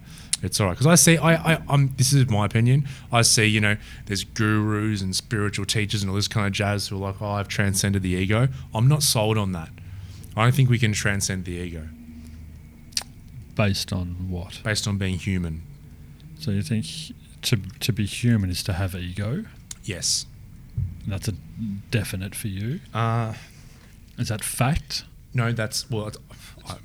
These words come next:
Speaker 1: it's not fact. It's, it's my belief.
Speaker 2: Yeah.
Speaker 1: Yeah.
Speaker 2: And so that's your illusion, isn't it? That's
Speaker 1: Correct.
Speaker 2: your perception.
Speaker 1: It is.
Speaker 2: Which is your reality.
Speaker 1: Yeah.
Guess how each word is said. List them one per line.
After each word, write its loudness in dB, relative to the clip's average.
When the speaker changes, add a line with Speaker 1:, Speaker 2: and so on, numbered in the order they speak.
Speaker 1:
it's -4
not -4
fact. -2
It's, 0
it's 0
my 0
belief. -4
Speaker 2:
Yeah. -6
Speaker 1:
Yeah. 2
Speaker 2:
And 2
so 2
that's -4
your -6
illusion, -2
isn't -6
it? -14
That's -10
Speaker 1:
Correct. -4
Speaker 2:
your -2
perception. 0
Speaker 1:
It 4
is. 2
Speaker 2:
Which -8
is -6
your -4
reality. -10
Speaker 1:
Yeah. -2